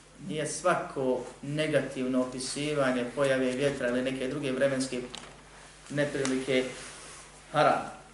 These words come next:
Haram je samo kad se upotrebljava ko kritika,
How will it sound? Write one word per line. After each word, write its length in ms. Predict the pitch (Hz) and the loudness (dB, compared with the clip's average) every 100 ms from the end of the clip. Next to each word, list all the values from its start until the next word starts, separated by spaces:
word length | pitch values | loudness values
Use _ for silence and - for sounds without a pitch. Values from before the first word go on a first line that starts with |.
| - - - - - - - | -20 -20 -20 -20 -20 -20 -10
Haram 300 | 143 147 156 | 0 2 2
je 80 | 139 | 0
samo 260 | 139 151 143 | -4 -4 -4
kad 140 | 147 139 | -4 -4
se 160 | 139 135 - - - - - - - - | -6 -8 -12 -20 -20 -20 -20 -20 -20 -20
upotrebljava 600 | 143 139 139 165 156 139 127 | -12 -8 -4 2 6 6 6
ko 80 | 131 120 | 2 -2
kritika, 380 | 160 156 135 | -2 -2 -4